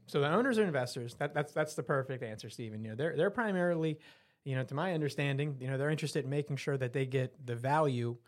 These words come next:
out of what it is that they are, are purchasing. So when they're outfitting a fitness amenity, they're, they're trying to make sure that what they're putting into that amenity helps them to market their property, helps them to lease units, helps them to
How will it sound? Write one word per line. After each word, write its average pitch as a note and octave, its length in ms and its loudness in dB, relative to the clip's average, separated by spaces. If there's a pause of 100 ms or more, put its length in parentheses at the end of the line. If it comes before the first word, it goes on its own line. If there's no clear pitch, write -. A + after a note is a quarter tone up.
(380)
out C#3 140 4
of A#2+ 100 0
what B2+ 140 4
it B2 100 0
is A#2+ 160 -2
that A#2 160 -4
they B2 300 -2
are, A2+ 260 -2
are A#2+ 120 2
purchasing. A#2+ 560 0
So A#2+ 180 0
when A#2 160 -4
they're F3 280 0 (100)
outfitting D3+ 440 0
a A2+ 40 -6
fitness D#3 360 -2
amenity, B2 480 -4 (400)
they're, G3 220 2
they're E3+ 160 4
trying G#3 220 2
to F#3 60 2
make E3 200 2
sure D#3 240 4
that B2+ 140 0
what C#3+ 180 0
they're C3 140 0
putting F3 360 -2
into D3 360 -4
that B2 160 -2
amenity D3 480 -4 (240)
helps C3+ 260 -8
them C3 240 -4
to B2 260 -6
market B2+ 440 -2
their A2 140 -8
property, C3+ 480 -2
helps B2 260 -8
them B2 200 -8
to - 120 -16
lease B2 400 -6
units, C3 320 -2
helps B2 260 -4
them B2 200 -4
to A#2+ 180 -6